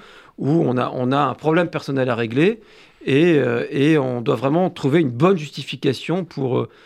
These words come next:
pour, euh, pour, euh, euh, transgresser ce qui est quand même un interdit. Euh, voilà, il y a, il y a quand même, euh, dénoncer, ça, ça se fait pas. Et quand on le fait, il faut vraiment qu'on ait un motif, euh,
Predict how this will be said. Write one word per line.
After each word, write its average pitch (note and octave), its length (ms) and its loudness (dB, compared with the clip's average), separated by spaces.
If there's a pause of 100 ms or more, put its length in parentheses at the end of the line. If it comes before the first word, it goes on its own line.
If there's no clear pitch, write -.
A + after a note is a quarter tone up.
(220)
pour, B2+ 340 -4
euh, A2 160 -2
pour, A#2 420 -8
euh, G#2+ 280 -6
euh, - 680 -10 (340)
transgresser C3 600 0
ce - 100 -8
qui C#3+ 80 -2
est B2+ 40 -6
quand C#3 160 -2
même F3+ 260 0 (960)
un C3+ 180 0
interdit. D#3 600 -2
Euh, B2+ 100 -2
voilà, C3+ 200 -2
il C3 60 -4
y - 20 0
a, A#2+ 60 -2
il A2 60 -4
y A#2 40 -2
a A2+ 60 -4
quand B2+ 140 -2
même, D3+ 220 0
euh, A#2+ 160 -2
dénoncer, C#3 580 -2
ça, D3 140 -2
ça - 360 -6
se - 120 -12
fait D3+ 120 -2
pas. F3 240 2
Et C3+ 40 -2
quand D3 120 -2
on C#3 100 -2
le C3+ 120 0
fait, F#3 160 0
il E3 40 0
faut C#3 120 -4
vraiment C#3 260 -2
qu'on C#3 200 -4
ait B2 40 0
un B2 80 0
motif, C3 540 -4
euh, B2 160 -2